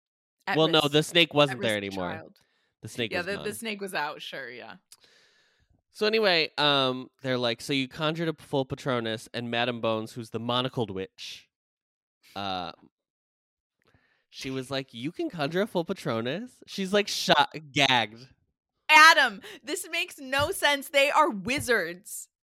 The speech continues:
Speaker 1: Why are you wearing a monocle?
Speaker 2: Why do you, why does anyone have glasses? Why does anyone have glasses?
Speaker 1: It just makes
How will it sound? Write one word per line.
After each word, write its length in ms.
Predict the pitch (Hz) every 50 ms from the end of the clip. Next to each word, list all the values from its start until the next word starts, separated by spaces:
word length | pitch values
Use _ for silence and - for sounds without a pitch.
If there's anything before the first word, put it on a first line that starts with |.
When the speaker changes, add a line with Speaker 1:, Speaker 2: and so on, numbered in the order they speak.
| _ _ _ _ _
Speaker 1:
Why 240 | - 202 247 262 294
are 100 | 349 381
you 140 | 370 349 339
wearing 360 | 311 311 302 302 311 311 311
a 40 | 294
monocle? 800 | 262 220 214 202 226 240 254 240 - - 233 220 170 156 135 131
Speaker 2:
Why 160 | 135 156 170
do 80 | 190 208
you, 60 | - -
why 140 | - 160 180
does 140 | 190 185 - -
anyone 340 | 151 156 170 170 170 160 175
have 180 | 180 160 151
glasses? 800 | - 131 120 113 113 135 - - 110 92 92 101 - - _ _ _ _ _ _ _ _ _ _ _ _ _ _ _ _ _ _ _ _ _ _
Why 160 | - 143 165
does 180 | 175 196 196 - - -
anyone 600 | 165 170 175 180 180 180 185 175 170 165 160 160
have 240 | 151 160 143 127 127
glasses? 680 | - 110 107 101 101 104 - - 95 92 - - - - - - _ _ -
Speaker 1:
It 40 |
just 360 | 807 784 - - 784 784 762 762 719 698
makes 220 | 698 679 659 640